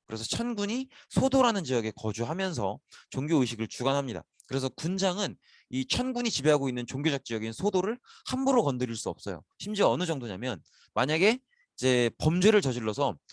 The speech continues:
군장이 반드시 잡아야 되는 범인이 있어요. 근데 그 범인, 범죄자가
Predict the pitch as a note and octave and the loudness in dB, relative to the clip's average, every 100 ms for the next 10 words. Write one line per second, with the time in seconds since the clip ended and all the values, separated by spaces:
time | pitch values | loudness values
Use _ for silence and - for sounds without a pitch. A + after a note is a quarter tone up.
0 | - - D#3+ D#3+ E3 A3+ D3+ C3+ C#3+ - | -16 -6 0 4 4 4 0 0 0 0
1 | - C#3+ F#3+ D3+ C#3+ G3+ - _ C#3 F3 | 0 4 4 4 -2 -6 -14 _ 2 2
2 | G3 A#2+ - F2 D#2 _ - - C3 C#3+ | 0 -6 -8 -10 -12 _ -12 -6 -4 0
3 | C3+ D#3 G#2 - B2 B2+ A2+ C3 F#3+ | 2 2 0 -4 -4 -2 0 0 0